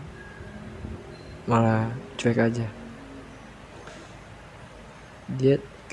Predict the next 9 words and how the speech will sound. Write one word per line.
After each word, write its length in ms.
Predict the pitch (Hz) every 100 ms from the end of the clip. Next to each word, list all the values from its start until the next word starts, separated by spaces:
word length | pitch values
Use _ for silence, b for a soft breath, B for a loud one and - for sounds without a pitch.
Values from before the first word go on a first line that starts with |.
| -
kemarin 480 | - 127 117 123 135
terakhir 400 | 139 117 - 135 127
balas 320 | 117 117 -
chat 160 | - 113 -
gua 240 | 117 113
itu 560 | 113 - 139 143 139 135 - - - - - - - B B B -
cuma 220 | - 123
ngirim 180 | 120 123 143
emot. 260 | 143 160